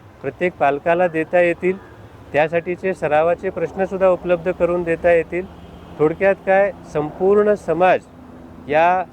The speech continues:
संपूर्ण शिक्षण पद्धतीतील प्रत्येक स्टेकहोल्डर हा या शिक्षणाच्या, अध्ययन अध्यापनाच्या आणि मुलांच्या प्रगतीच्या प्रक्रियेशी जोडला जाईल.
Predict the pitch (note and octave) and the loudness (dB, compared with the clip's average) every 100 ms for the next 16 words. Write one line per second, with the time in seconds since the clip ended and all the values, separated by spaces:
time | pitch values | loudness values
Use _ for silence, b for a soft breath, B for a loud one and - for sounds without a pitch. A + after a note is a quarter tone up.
0 | - D3 D#3 F3+ F#3 F3 D#3+ E3+ F3+ E3+ | -10 -10 -6 -4 -4 -6 -6 -4 -2 -4
1 | D#3+ E3+ E3+ E3 F#3+ - C#3 - G3 - | -2 -4 -4 -8 -10 -8 -10 -2 -4 -4
2 | - F3 F#3 E3+ C#3+ G2 - - - - | -4 -4 -2 -2 -2 -6 -10 -20 -20 -18
3 | - D3 F3+ G3+ - - - D3+ E3+ E3 | -2 2 2 0 -6 -20 -10 0 0 -2
4 | D#3 - F3 F3+ F3+ F#3 F#3+ D3+ C3+ C#3 | -10 0 2 2 2 0 0 -2 -6 2
5 | F3 E3+ D3+ D#3+ D#3+ E3 E3 E3 F3+ F#3 | 2 2 -2 -4 -2 -4 -4 -2 -2 -2
6 | D3 D3 D#3+ D#3+ D3 D#3 E3 D#3+ F3+ F#3 | -2 -4 -4 -2 -2 0 -2 0 2 2
7 | F#3+ - - - - C#3+ D3+ F3 F#3+ F3 | -2 -12 -16 -16 -4 0 2 2 0 -2
8 | F#3+ F#3 D#3 E3 F3 E3 G3 E3+ D#3 D3+ | -2 0 -4 -2 -4 -4 -6 0 0 2
9 | D#3+ C#3 G#2 | 0 0 -6